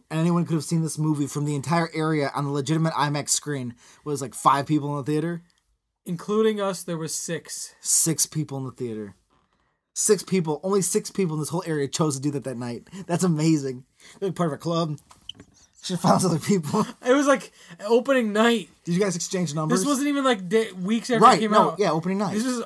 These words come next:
Speaker 2: opening night.
Speaker 1: Only six people. In this entire, within, like, an hour, two-hour drive.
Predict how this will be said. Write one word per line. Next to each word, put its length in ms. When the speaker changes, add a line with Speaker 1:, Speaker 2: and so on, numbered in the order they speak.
Speaker 2:
opening 580
night. 380
Speaker 1:
Only 260
six 360
people. 440
In 80
this 160
entire, 360
within, 240
like, 140
an 80
hour, 340
two-hour 320
drive. 480